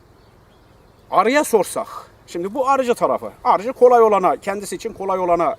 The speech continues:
e, şey yapıyor. E, tercih ediyor doğal olarak.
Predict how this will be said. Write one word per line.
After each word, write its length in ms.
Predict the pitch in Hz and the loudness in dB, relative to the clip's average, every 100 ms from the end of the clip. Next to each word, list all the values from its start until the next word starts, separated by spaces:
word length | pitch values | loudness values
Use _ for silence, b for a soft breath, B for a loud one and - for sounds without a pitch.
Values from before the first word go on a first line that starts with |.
| - | -10
e, 360 | 127 123 113 104 | -6 -6 -6 -10
şey 180 | - 113 | -10 -12
yapıyor. 300 | - 90 82 b b b b _ - - | -12 -20 -20 b b b b _ -20 -20
E, 640 | - - - - - 135 | -20 -20 -20 -18 -16 -18
tercih 380 | - 180 151 147 | -2 0 0 -4
ediyor 220 | 131 120 | -6 -8
doğal 120 | 120 | -6
olarak. 180 | 107 | -8